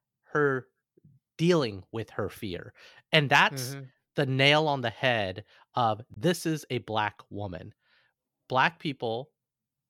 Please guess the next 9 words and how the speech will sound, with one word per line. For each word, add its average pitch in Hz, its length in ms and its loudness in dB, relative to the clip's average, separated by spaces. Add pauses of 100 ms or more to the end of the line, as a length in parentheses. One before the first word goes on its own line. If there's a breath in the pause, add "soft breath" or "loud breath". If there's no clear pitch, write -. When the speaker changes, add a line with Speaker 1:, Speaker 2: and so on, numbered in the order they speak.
(240)
Speaker 1:
have 117 440 2 (140)
a 139 80 -4
fear. - 460 -6 (320)
They 113 120 -2
have 120 220 -2
a 143 100 -6
constant - 600 -4
fear - 380 -10 (160)
of 110 360 -6